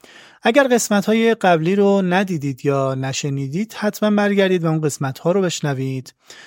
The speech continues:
و بعد به سراغ این قسمت بیایید. لینک قسمت‌های قبلی رو توی دیسکریپشن یا توضیحات این قسمت میذارم. حتماً برگردید و قسمت‌های قبلی رو بشنوید.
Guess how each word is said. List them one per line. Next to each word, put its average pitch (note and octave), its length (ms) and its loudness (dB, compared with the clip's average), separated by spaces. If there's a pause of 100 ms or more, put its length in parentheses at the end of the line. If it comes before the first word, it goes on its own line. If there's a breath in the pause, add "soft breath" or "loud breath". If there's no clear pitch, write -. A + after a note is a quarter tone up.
(180 loud breath)
و F#3 100 4
بعد F3+ 360 2
به C#3 80 -4
سراغ C3+ 360 -2
این C3+ 340 -6
قسمت C3 400 -6
بیایید. C3 400 -12 (520 loud breath)
لینک A#3+ 280 2
قسمت‌های F#3+ 580 2
قبلی E3 260 2
رو F#3+ 100 2
توی F#3+ 200 -2
دیسکریپشن E3+ 960 -2
یا D#3+ 120 4
توضیحات C#3 680 -2
این D3+ 120 0
قسمت C3+ 480 -4
میذارم. B2 420 -4 (220)
حتماً F3 380 -2
برگردید D#3+ 680 0
و C#3 340 0
قسمت‌های B2+ 440 -8
قبلی B2+ 300 -6
رو D3 200 0
بشنوید. B2+ 600 -8